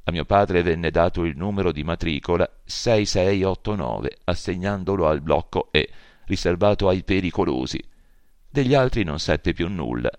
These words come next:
si rivedranno alla partenza per Mauthausen. Papà, visto come andava la situazione,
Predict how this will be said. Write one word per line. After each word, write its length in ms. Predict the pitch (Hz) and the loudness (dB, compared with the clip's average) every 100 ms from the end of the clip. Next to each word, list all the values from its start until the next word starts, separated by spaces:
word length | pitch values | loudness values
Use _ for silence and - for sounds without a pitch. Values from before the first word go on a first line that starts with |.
| - | -8
si 160 | - 107 | -6 -2
rivedranno 600 | 98 101 90 78 90 87 | 0 2 2 0 0 0
alla 180 | 92 | 2
partenza 580 | 82 110 - 71 62 92 | 0 -2 0 -2 -2 -2
per 220 | - 73 | 0 0
Mauthausen. 880 | 71 65 - 78 50 55 50 50 - - - _ - | 0 -2 0 -2 -2 -6 -10 -10 -14 -14 -18 _ -12
Papà, 480 | - - 90 - - - | -2 4 4 4 -2 -6
visto 320 | 87 - 76 | -4 -4 -4
come 220 | 73 73 | -4 -4
andava 380 | 62 78 82 76 | -2 2 2 2
la 100 | 67 | 0
situazione, 720 | - 110 131 - 58 50 - | -2 -4 -4 -4 -6 -6 -10